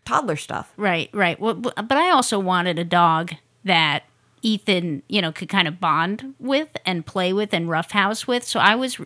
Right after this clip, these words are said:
Speaker 2: you know, it was really important for me to have a dog that Ethan kind of was interested in. At least that's where I was coming from.
Speaker 1: No,
Speaker 2: So
Speaker 1: I, I, he's interested in anything and everything of animals. If you leave him with an animal, you know, not leave him, leave him, but,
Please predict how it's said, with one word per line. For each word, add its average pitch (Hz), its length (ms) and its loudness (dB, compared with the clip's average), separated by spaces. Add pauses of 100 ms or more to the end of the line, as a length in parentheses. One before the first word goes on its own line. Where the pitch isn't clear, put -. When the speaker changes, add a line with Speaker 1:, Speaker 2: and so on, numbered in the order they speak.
(140)
Speaker 2:
you 190 160 -8
know, 208 80 0
it 151 40 -2
was 196 120 -2
really 240 200 0
important 214 420 -4
for 196 80 -10
me 220 260 -2
to 185 80 0
have 180 200 0
a 185 40 -4
dog 170 440 2
that 151 340 0 (320)
Ethan 196 360 -2
kind 170 200 2
of 160 80 -4
was 190 160 -2
interested 247 500 -2
in. - 200 -12 (240)
At - 60 -8
least 202 120 0
that's 196 180 2
where 185 120 6
I 180 80 10
was 160 100 0
coming 147 280 -4
from. 139 280 -4 (180)
Speaker 1:
No, 359 60 0
Speaker 2:
So - 60 6
Speaker 1:
I, - 160 4 (260)
I, 214 220 2 (500)
he's 302 380 -2
interested 240 400 -2 (120)
in 185 240 -2 (160)
anything 240 580 2
and 214 200 -2
everything 185 480 2
of 156 160 -2
animals. 156 500 0 (380)
If 170 140 -2
you 175 100 4
leave 214 220 4
him 269 100 -2
with 285 160 0
an 254 80 0
animal, 202 640 0 (300)
you - 100 -2
know, 165 60 2
not 160 240 2
leave 175 180 2
him, 156 140 -2
leave 147 160 -2
him, 151 140 -2
but, 156 180 0